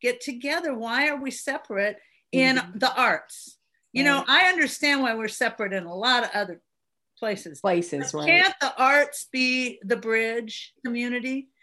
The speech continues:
Speaker 1: And I think that that is happening. I really think it's changed. Um, I think a lot of different groups, Bards and Brews, um, the event that used to be B M A Speaks, that's what it was called at the art
Speaker 2: Oh, that's right, B M A Speaks,
Speaker 1: that,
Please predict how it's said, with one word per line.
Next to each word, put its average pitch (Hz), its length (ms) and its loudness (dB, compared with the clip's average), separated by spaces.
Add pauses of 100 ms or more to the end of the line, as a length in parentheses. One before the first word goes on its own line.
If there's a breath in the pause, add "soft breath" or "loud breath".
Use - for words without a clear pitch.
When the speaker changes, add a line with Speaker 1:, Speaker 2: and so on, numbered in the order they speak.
(240 soft breath)
Speaker 1:
And 294 120 6
I 339 100 6
think 403 380 -2 (100)
that 285 220 2
that 330 240 6
is 349 220 -2
happening. 285 600 0 (100)
I 247 100 2
really 302 280 0
think 311 240 -4
it's 233 240 -8
changed. 262 640 -2 (480 soft breath)
Um, 214 300 2
I 247 100 2
think 269 240 -2
a 240 40 -2
lot 240 300 4
of 254 100 -2
different 247 320 -4
groups, 202 360 -6
Bards 220 320 0
and 247 160 -4
Brews, 233 680 2 (400)
um, 180 420 -4
the 208 140 -4
event 233 400 -4
that 233 120 -10
used 233 260 -10
to 220 60 -12
be 220 200 -6
B 254 280 0
M 254 140 0
A 233 140 2
Speaks, - 520 -6
that's 202 300 -2
what 214 80 -6
it 180 80 -10
was 190 120 -12
called 190 340 -2
at 180 100 -12
the 180 140 -6
art 185 120 2
Speaker 2:
Oh, 262 160 8
that's 214 320 4
right, 180 400 4
B 175 140 2
M 196 140 0
A 196 140 0
Speaks, 185 360 -4
Speaker 1:
that, 220 300 4